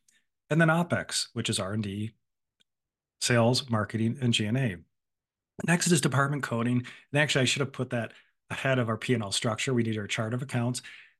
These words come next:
Then we need department coding. We want to avoid that big bucket of expenses where all wages are posted to one G L account, and we don't know if those are R and D wages, sales wages, tech support wages. Sometimes we are even coding contractors in there. It's just a mess.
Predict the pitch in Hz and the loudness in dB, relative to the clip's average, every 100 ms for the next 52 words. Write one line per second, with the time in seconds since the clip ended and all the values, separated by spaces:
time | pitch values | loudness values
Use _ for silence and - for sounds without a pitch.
0 | - 165 190 214 208 196 185 165 170 170 | -2 4 6 8 8 6 4 2 2 0
1 | 160 160 123 117 117 117 151 165 165 131 | -2 0 2 2 0 -2 -4 -4 -4 -2
2 | 120 127 120 117 117 107 113 107 117 104 | -2 0 -2 -2 -6 -4 -6 -4 -4 -4
3 | 104 - 110 107 110 98 - 113 - 131 | -2 0 0 0 -2 -2 -2 -4 0 0
4 | 143 147 143 135 131 120 120 139 123 127 | 2 4 4 4 4 0 0 0 0 0
5 | 110 110 123 120 117 113 151 - 160 180 | -2 0 2 2 0 -2 -4 -4 -4 -4
6 | - - - 139 131 131 123 123 117 127 | -8 -14 -2 2 4 4 2 0 0 0
7 | 113 104 - - 110 92 92 185 190 175 | -2 -2 -8 -8 -8 -8 2 6 8 6
8 | 156 101 - - 202 208 151 131 113 104 | 4 2 2 2 2 2 2 2 2 0
9 | 101 - - 180 - - - 131 123 113 | -4 -6 -4 -4 0 -2 -2 -2 0 0
10 | 110 - 180 - 160 147 160 156 160 170 | 0 0 0 0 0 0 0 0 -2 -6
11 | 175 151 156 156 139 151 156 139 - 147 | -8 -4 -2 -2 -2 -2 -2 -2 -2 0
12 | 165 139 117 120 110 117 107 107 104 - | 0 0 -2 0 0 -2 -2 -4 -4 -2
13 | 147 - 127 127 98 - | -2 0 2 0 0 -2